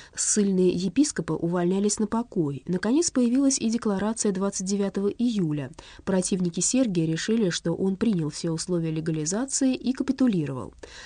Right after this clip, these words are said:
Однако справедливость требует признать, что и советская власть пошла на уступки. Её мотивы понятны. Правительству и Г П У явно не удавалось уничтожить патриаршую церковь при помощи обновленческой.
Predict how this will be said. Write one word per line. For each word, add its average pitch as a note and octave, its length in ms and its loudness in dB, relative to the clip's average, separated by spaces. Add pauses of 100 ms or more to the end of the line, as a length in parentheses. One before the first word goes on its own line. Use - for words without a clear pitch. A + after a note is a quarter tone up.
(140)
Однако D#4+ 460 2
справедливость C4+ 640 4
требует A#3 320 2
признать, A3 460 2
что - 180 0
и A3 140 0
советская G#3 560 0
власть F3+ 320 0
пошла G#3 340 0
на F3 140 2
уступки. F#3+ 640 -4
Её F3 220 2
мотивы F3 340 -2
понятны. G#3+ 640 -2 (320)
Правительству F#3+ 580 0
и F3+ 140 2
Г F3+ 120 0
П F#3+ 120 -2
У B3 180 4
явно F3+ 500 0
не F#3 140 0
удавалось G3+ 580 0
уничтожить D#3+ 500 -4
патриаршую D#3+ 640 -4
церковь G#3 420 -2
при F3 140 -2
помощи G3+ 420 -2
обновленческой. G3 1040 -2